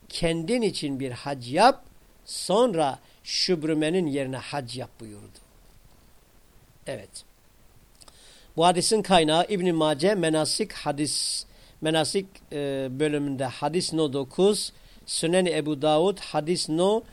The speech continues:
yüz altı ve yüz yedide rivayet edilmiştir değerli kardeşlerim. Bu kaynakları güzel belirlememiz lazımdır. Bu kaynaklarla efendim kendimizi beslememiz lazımdır.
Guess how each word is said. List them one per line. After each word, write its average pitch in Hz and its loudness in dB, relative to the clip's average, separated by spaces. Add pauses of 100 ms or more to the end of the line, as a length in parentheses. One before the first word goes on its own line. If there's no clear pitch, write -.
(240)
yüz 160 -2
altı 147 0
ve 165 2
yüz 156 -2
yedide 151 0
rivayet 151 0
edilmiştir 131 -8
değerli 139 -6
kardeşlerim. 123 -10 (1600)
Bu 175 -2
kaynakları 185 4
güzel 175 4
belirlememiz 139 -2
lazımdır. 131 -6 (260)
Bu 139 -8
kaynaklarla 156 2 (100)
efendim 139 -4 (280)
kendimizi 147 -2
beslememiz 139 -4
lazımdır. 123 -6